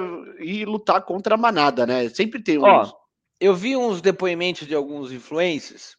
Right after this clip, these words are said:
Speaker 2: que eles até falaram, "Porra, eu vi o Neymar na televisão fazendo
Speaker 1: É.
Speaker 2: propaganda, da próprio YouTube, em vários vídeos e tudo mais."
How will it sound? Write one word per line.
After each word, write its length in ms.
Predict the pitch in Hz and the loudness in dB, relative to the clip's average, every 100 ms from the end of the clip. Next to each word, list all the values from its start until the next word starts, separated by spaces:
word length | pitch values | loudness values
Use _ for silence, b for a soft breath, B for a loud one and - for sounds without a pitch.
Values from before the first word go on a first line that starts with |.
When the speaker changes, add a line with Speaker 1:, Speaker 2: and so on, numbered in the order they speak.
| _ | _
Speaker 2:
que 120 | - 143 | -14 -6
eles 260 | 165 165 | -4 0
até 220 | 165 175 185 | 0 2 0
falaram, 400 | 180 151 123 113 | 2 4 4 0
"Porra, 400 | 175 180 110 - | -2 2 0 -2
eu 140 | - 139 | -10 -8
vi 140 | 160 | -4
o 40 | 196 | 0
Neymar 760 | 233 196 165 175 147 110 113 _ | 0 2 4 4 2 -2 -14 _
na 100 | 127 | -12
televisão 540 | - 139 127 113 135 | -8 -8 -8 -4 -4
fazendo 200 | 143 214 214 | 0 2 4
Speaker 1:
É. 380 | 156 147 175 | 4 4 4
Speaker 2:
propaganda, 640 | 175 156 131 135 127 110 104 _ _ _ - | 2 2 2 0 0 -4 -8 _ _ _ -10
da 140 | 135 | -8
próprio 380 | 113 139 135 170 | -2 -2 0 0
YouTube, 640 | 180 185 131 135 156 135 123 | 0 -2 -6 -4 -4 -4 -6
em 140 | 120 | -6
vários 600 | 120 135 143 120 - - _ | -2 -2 -2 -8 -14 -20 _
vídeos 560 | 113 135 135 110 104 | -6 -4 -6 -8 -14
e 80 | 107 | -16
tudo 220 | 104 120 | -14 -10
mais." 500 | 117 80 90 - - | -8 -10 -14 -20 -20